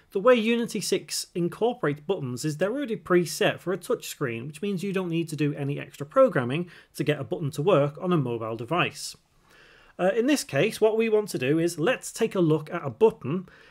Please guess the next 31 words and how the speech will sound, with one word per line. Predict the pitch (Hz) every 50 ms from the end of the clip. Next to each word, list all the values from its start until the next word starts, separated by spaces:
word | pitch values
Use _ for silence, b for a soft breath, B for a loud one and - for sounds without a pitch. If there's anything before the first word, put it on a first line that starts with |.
| B B
and | B 156 175
let's | 220 269 233 - -
put | - - 214 202
some | - - 175 180
code | 175 - - - 233 277 311 294 202
on | 147 139
the | 123
button | 104 107 120 120 143 170 185 175 - _ _ -
to | - 208
do | 175 - 247 269 269
something. | - - 143 127 120 - - 139 123 110 104 - _ _ b b b b b b b b
The | 147 160
idea | 170 175 170 185 185
of | 170
what | 143 170 151 143
I |
want | 143 131 127 123 135 -
to | - 113
do | - 135 131 170 214 226 - _ _ _ -
is | 180 180 190 180 - - - _ _ - 208
open | 202 254 262 - - - 120 127 165 180 - - _ _ _ _
the | - 147 165
gate | 151 135 139 202 226 185 120 113 113 - - - - -
whenever | 139 135 143 143 147 185 208 170 113 123 127 151 151 151 -
we | 165 170
press | 170 - 120 110 - -
the | - -
button. | 151 147 214 214 - 156 123 101 - - - b b b b b b b b
So | b - - 151 190 254 269 214 - _ _ -
let's | 165 185 233 214 -
go | - - 175 160 165 170 165 160